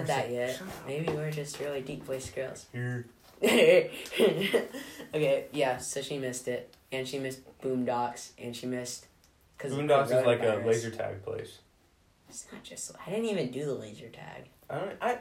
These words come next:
Speaker 1: I forget what we did there.
Speaker 2: We did go-karting,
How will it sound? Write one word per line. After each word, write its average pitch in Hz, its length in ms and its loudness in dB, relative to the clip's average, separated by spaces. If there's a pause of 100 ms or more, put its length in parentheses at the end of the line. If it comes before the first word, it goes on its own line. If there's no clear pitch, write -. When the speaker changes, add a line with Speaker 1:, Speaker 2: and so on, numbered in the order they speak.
Speaker 1:
I 220 160 -2
forget 285 420 6
what 262 160 2
we 208 100 -2
did 147 240 2
there. 104 220 -4 (340)
Speaker 2:
We 123 140 -8
did 120 260 -4
go-karting, 160 680 -6